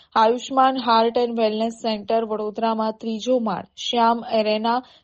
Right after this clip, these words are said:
સંપતરાવ કોલોની, લક્ષ્મી હોલ લેન, આર સી દત્ત રોડ, અલકાપુરી ખાતે સ્થિત છે.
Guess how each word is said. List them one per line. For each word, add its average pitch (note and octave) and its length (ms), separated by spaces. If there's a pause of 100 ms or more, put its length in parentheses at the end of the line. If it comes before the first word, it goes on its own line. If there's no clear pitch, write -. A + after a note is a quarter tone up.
(140)
સંપતરાવ B3 600
કોલોની, A3+ 580
લક્ષ્મી G#3+ 460
હોલ G#3 240
લેન, G#3 420
આર G#3+ 180
સી A#3 200
દત્ત A3 280
રોડ, G3+ 240
અલકાપુરી G#3 600
ખાતે G#3+ 420
સ્થિત G3+ 400
છે. F#3+ 300